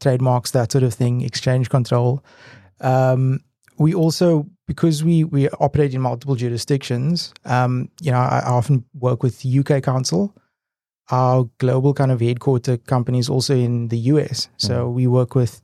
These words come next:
Speaker 1: U S counsel, um, out of, out of San Francisco. And it's, it's really, yeah, I would kind of summarize it as it's that speciality, um, you know,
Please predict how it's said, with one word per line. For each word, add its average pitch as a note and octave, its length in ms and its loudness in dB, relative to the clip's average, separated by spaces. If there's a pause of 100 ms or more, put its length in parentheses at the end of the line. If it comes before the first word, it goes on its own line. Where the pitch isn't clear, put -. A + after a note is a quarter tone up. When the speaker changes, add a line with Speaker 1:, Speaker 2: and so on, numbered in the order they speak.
(480)
Speaker 1:
U C#3 180 2
S C3 180 0
counsel, B2 540 0
um, C3 440 -2 (120)
out B2 100 2
of, A#2+ 460 -2
out A#2+ 120 2
of A#2+ 100 0
San B2 160 0
Francisco. C3 680 -2
And B2 340 -2 (760)
it's, D3 160 0
it's C#3 180 -2
really, D#3+ 200 2
yeah, C#3 240 0
I C3+ 140 0
would C3+ 320 0 (500)
kind C#3+ 200 2
of C3 60 0
summarize C3 440 2
it A#2+ 80 -2
as B2 340 -2
it's C3+ 220 -4
that C3+ 180 0 (140)
speciality, C3 1120 0
um, B2 520 0 (500)
you C#3+ 100 -4
know, B2+ 140 2